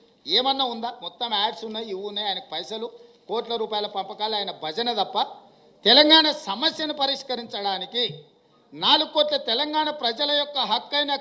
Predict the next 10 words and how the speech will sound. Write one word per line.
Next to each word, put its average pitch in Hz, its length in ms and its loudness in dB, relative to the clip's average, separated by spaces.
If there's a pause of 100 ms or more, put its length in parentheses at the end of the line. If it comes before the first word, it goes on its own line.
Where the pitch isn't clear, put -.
కృష్ణానది 294 600 -2 (120)
జలాలకు 311 480 4
సంబంధించి 247 640 -4 (640)
కృష్ణా 220 300 -2 (120)
రివర్ 294 320 -2
మేనేజ్‌మెంట్ 277 520 -2 (120)
బోర్డు 269 320 -2
దగ్గర 208 280 -6 (840)
కేసీఆర్ 302 600 2
గారు 294 160 -2